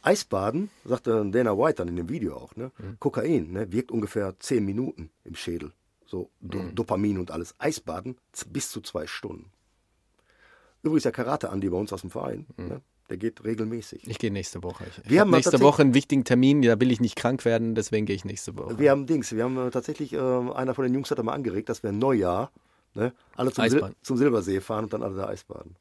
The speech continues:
Speaker 1: Mal gucken, vielleicht machen
Speaker 2: Ja,
Speaker 1: wir
Speaker 2: und
Speaker 1: das.
Speaker 2: dann noch ein bisschen im Sand rumrollen.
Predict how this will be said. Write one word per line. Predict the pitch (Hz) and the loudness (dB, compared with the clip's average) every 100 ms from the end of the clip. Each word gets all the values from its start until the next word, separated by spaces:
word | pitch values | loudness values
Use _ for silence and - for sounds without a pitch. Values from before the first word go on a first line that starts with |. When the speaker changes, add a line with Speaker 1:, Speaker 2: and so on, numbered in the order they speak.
| - | -12
Speaker 1:
Mal | |
gucken, | 98 - | -10 -10
vielleicht | - 95 | -10 -12
machen | 90 | -10
Speaker 2:
Ja, | 107 | -8
Speaker 1:
wir | |
Speaker 2:
und | 95 | -4
Speaker 1:
das. | 117 | -2
Speaker 2:
dann | |
noch | 135 | -2
ein | 123 | -2
bisschen | 123 123 | -4 0
im | 120 113 | 2 2
Sand | 104 104 101 | 2 -2 -2
rumrollen. | 90 90 90 | -6 -6 -10